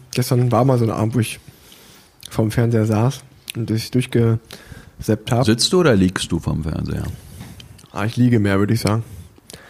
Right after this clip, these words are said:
Speaker 1: Ähm,
Speaker 2: Flätzt.
Speaker 1: Ja, ja. Obwohl jetzt das Problem, also mit, mit Leo zu zweit war's immer gut.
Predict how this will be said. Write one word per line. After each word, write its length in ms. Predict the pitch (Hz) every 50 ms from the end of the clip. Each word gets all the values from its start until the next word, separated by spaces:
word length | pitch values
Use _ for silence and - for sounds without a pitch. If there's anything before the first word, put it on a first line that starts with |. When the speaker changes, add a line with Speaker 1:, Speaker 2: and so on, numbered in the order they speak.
| - - - - - - _ - -
Speaker 1:
Ähm, 480 | - 120 120 117 117 117 117 113 107 113 - _ - - -
Speaker 2:
Flätzt. 580 | - - 95 87 87 87 - - - - - - - _ -
Speaker 1:
Ja, 220 | 127 107 95 - - - _ _ _ _ _ -
ja. 140 | - 101 - - _ _ _ _ _ _ _ - - _ _ _ _ _ _ - -
Obwohl 240 | 117 110 120 123 123
jetzt 340 | 120 110 110 - - - - - - - -
das 100 | - 113
Problem, 280 | - 123 117 123 117 117
also 140 | 113 113
mit, 340 | 120 120 120 113 - - - - -
mit 160 | - 113 113
Leo 260 | 107 117 131 151 165 160
zu 120 | 160 -
zweit 240 | - - 135 143 143
war's 160 | 131 127 127
immer 200 | 147 127 123 120
gut. 240 | 120 131 151 160